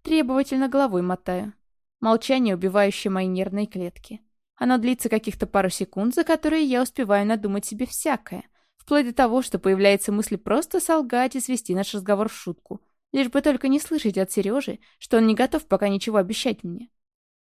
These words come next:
«Что ж, если это действительно так важно для тебя, то я обещаю». Голос его твердый, а взгляд сосредоточен на мне. Это успокаивает и наталкивает на мысли, что вряд ли он изменит свое мнение.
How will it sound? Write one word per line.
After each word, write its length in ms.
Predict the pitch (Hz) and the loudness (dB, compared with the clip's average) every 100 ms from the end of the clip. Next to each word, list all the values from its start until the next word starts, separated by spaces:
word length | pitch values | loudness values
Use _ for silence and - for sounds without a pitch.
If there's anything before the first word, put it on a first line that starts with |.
| _ _ _ - | _ _ _ -20
«Что 520 | - - 180 185 277 | -18 -8 -4 -2 -2
ж, 180 | - - | -6 -10
если 460 | 185 202 208 208 | 0 0 2 0
это 280 | 190 226 220 | 2 0 -2
действительно 560 | 185 214 - 196 190 185 | -2 -6 -6 -4 -2 -2
так 220 | 190 - | -4 -2
важно 400 | 180 226 311 269 | 0 0 0 -2
для 100 | 202 | -2
тебя, 280 | - 180 185 | -4 -2 -2
то 100 | 196 | -2
я 160 | 185 | 0
обещаю». 640 | 190 180 - 202 262 254 220 _ _ _ _ 254 | 0 -2 -6 -2 -2 -4 -8 _ _ _ _ 0
Голос 320 | 269 262 247 | 4 4 2
его 120 | 196 | -2
твердый, 440 | 196 180 262 294 | -2 -2 -2 -4
а 160 | 285 285 | -2 -2
взгляд 320 | - 196 202 | 2 0 2
сосредоточен 680 | 247 247 233 247 180 - 180 | -2 -2 -2 -2 -4 -2 -2
на 100 | 196 | -2
мне. 320 | 196 180 214 _ _ _ - | -2 -6 -10 _ _ _ -6
Это 220 | 185 185 | -2 -2
успокаивает 760 | - 262 - 320 214 185 - - | 0 -4 0 0 0 -2 -6 -2
и 40 | |
наталкивает 580 | 190 190 208 196 185 185 | -2 2 0 0 -4 -2
на 100 | 190 | -2
мысли, 320 | 185 240 - | -2 -4 -6
что 240 | 285 - 302 | -6 -4 -2
вряд 340 | 233 208 277 | 2 2 2
ли 80 | 294 | 0
он 140 | 220 | 0
изменит 340 | 196 214 190 180 | 0 0 0 -2
свое 240 | - 190 | -2 -2
мнение. 460 | 202 190 180 175 | -2 -2 -6 -8